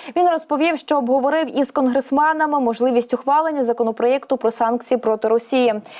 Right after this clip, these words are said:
Але я думаю, що Палата представників і Сенат згодні з тим, що з огляду на встановлений Білим домом п'ятдесятиденний термін,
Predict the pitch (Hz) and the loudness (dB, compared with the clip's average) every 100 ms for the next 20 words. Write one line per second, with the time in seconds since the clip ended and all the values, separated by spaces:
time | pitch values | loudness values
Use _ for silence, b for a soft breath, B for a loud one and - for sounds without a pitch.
0 | B B 311 370 359 262 330 302 262 - | B B 0 4 2 0 -2 0 -2 -2
1 | 269 262 285 311 320 302 247 247 240 233 | 0 0 2 0 0 -4 -6 -2 0 0
2 | 254 294 - 247 277 254 277 311 254 262 | 0 -2 0 -2 0 2 2 0 -2 -2
3 | 262 247 247 - 294 247 - 269 247 262 | 2 0 0 -2 0 0 0 2 2 2
4 | 277 247 226 233 226 214 269 262 254 214 | 2 2 2 2 0 0 -2 0 2 0
5 | 208 208 226 220 247 240 208 208 233 233 | 0 2 2 2 0 0 -2 -2 0 0
6 | 233 233 226 233 220 208 214 269 311 392 | -2 -2 0 0 0 -4 -2 0 0 0
7 | 330 | -2